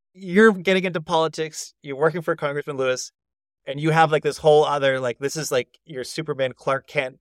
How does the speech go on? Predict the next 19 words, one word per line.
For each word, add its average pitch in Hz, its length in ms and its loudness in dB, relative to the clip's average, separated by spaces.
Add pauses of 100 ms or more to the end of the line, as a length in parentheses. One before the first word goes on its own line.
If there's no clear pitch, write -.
I 120 100 -4
don't 131 120 -6
know 127 100 0
which 131 220 -6
way 127 220 2
is 113 140 -4
which, 127 280 -4
of, 120 140 2
like, 117 240 0 (360)
you're 143 160 2
in 143 100 2
politics 165 500 6
on 160 160 6
one 160 180 8
side, 139 480 2 (340)
and 131 160 0
then, 139 200 0 (100)
and 139 240 -2
then, 135 440 4